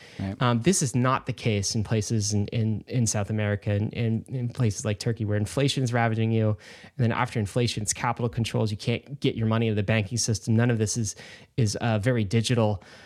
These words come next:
Speaker 2: Uh, and so the need in emerging countries is, uh, is very strong. And I'm just bullish about the worldwide bankless community. That podcast made me so.
Speaker 1: Yeah, the, uh,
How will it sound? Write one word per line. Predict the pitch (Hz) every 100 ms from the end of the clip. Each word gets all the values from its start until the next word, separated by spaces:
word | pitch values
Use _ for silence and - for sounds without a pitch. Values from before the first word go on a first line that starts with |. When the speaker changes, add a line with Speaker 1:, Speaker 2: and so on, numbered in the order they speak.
| - -
Speaker 2:
Uh, | 123 117
and | 127
so | 120 135
the | 120
need | 120 143 139 113 -
in | 123
emerging | 117 117 113 120 107 104
countries | - 120 - 110 101
is, | 113 104 107
uh, | 104 -
is | 113
very | 110 110 110
strong. | - 110 107
And |
I'm | 123 131
just | 117 -
bullish | 113 101 98 - - - -
about | 120 110 107
the | 113
worldwide | 107 104 104 98 98 -
bankless | 127 104 101 101
community. | - 110 101
That | 98 98
podcast | - 98 90 92 101
made | 98 95
me | 90
so. | 87 92 92 - - _ _ _ _ _ _ _ _ _ - - - _
Speaker 1:
Yeah, | 127 127
the, | 120 123
uh, | 117 107 95